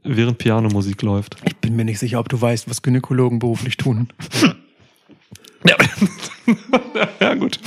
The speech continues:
Speaker 1: Mal neu erfinden. Mm. Mm. Ja, also, Q and A-Podcast, richtig geil.
Speaker 2: Ja.
Speaker 1: Ähm, hilft uns auch immer so ein bisschen, weil über die Feiertage ist es halt terminlich ein bisschen stressig mit, ähm, mit Aufnahmen.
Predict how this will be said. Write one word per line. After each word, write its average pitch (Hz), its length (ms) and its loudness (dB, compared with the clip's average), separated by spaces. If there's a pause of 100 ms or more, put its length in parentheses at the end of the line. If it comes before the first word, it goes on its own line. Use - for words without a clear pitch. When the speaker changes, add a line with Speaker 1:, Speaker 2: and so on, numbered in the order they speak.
(440)
Speaker 1:
Mal 135 180 2
neu 135 200 4
erfinden. 127 420 0 (1040)
Mm. 127 280 -4 (1300)
Mm. 127 280 -6 (920)
Ja, 123 220 2 (220)
also, 127 320 4 (240)
Q 139 100 4
and 135 100 2
A-Podcast, 117 540 2
richtig 123 260 0
geil. 113 320 6 (320)
Speaker 2:
Ja. 135 200 8
Speaker 1:
Ähm, 110 180 2
hilft 135 240 0
uns 147 180 0
auch 127 120 2
immer 127 160 2
so 117 80 0
ein 120 40 2
bisschen, 127 300 2
weil 117 120 2
über 123 140 0
die 113 100 2
Feiertage 123 440 2
ist 107 120 0
es - 60 -6
halt 107 120 0
terminlich 120 340 2
ein 107 60 -4
bisschen 110 180 0
stressig 120 380 0
mit, 110 140 0 (120)
ähm, 113 300 0 (320)
mit - 160 -4
Aufnahmen. 117 560 4